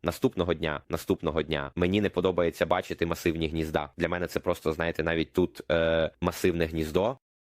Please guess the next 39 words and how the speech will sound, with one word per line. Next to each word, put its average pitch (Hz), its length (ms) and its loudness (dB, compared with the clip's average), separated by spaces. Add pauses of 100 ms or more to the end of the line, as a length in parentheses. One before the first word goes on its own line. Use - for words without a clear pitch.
(460)
Ось 101 160 4
чому 87 440 0
купівельні 82 480 2
хвости. - 420 -2
Та - 80 -2
продажні 98 400 0
хвости — 90 340 0
це - 120 -2
чудово, 92 560 0
але 82 160 0
вони 87 160 0
повинні 87 320 0
бути 82 240 0
певного 80 360 0
розміру, 90 480 0
вони 90 180 2
не 92 80 2
можуть 92 280 0
бути 82 220 0
занадто 82 380 0
великими, 87 560 2
інакше 85 380 -2
я 85 100 2
просто 95 280 -2
чекаю, 87 420 -2
щоб 78 160 -2
вони 82 200 -2
були 82 220 0
заповнені 82 500 -2
наприкінці 78 520 -4
дня. 78 320 -4 (580)
І 85 120 4
я 87 140 4
буду 82 200 0
грати 80 300 -2
на 73 120 -2
основі 73 320 0
цього 78 260 -2
упередження. 113 640 -2